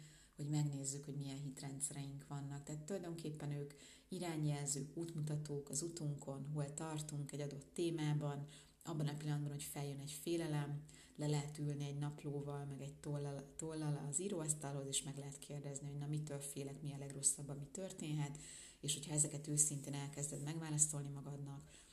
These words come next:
akkor elő fognak jönni a hitrendszerek, ami, a tudatalatti hitrendszerek, amik tulajdonképpen blokkolnak, ezeket pedig át lehet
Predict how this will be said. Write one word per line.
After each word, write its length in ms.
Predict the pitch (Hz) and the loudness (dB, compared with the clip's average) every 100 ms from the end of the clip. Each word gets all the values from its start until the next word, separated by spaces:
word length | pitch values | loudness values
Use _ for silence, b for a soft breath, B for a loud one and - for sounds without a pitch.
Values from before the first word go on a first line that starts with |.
| B B | B B
akkor 260 | 147 151 147 | -6 -2 0
elő 180 | 147 143 | 2 4
fognak 460 | - 131 147 147 | 2 -2 -2 -2
jönni 200 | 143 143 | -2 -2
a 40 | 139 | -2
hitrendszerek, 880 | 147 147 - 139 143 - 151 139 - B B B B | -4 -6 -4 -2 4 4 2 -8 -14 B B B B
ami, 200 | 147 139 | 0 0
a 80 | 151 | -2
tudatalatti 580 | 147 151 151 143 147 | 0 2 2 -2 -2
hitrendszerek, 680 | 147 - 156 143 147 147 139 | -6 -6 -8 0 0 0 -4
amik 160 | 143 135 | -6 -6
tulajdonképpen 720 | - 143 143 147 151 - 151 | -2 -2 -2 -4 -6 -6 -4
blokkolnak, 720 | 143 190 - 170 147 139 139 | -2 -2 -2 0 0 0 -4
ezeket 300 | 147 147 147 | -4 -4 -4
pedig 260 | - 139 139 | -6 -6 -6
át 240 | 143 139 | -6 -6
lehet 380 | 135 151 143 - | -6 -4 -6 -8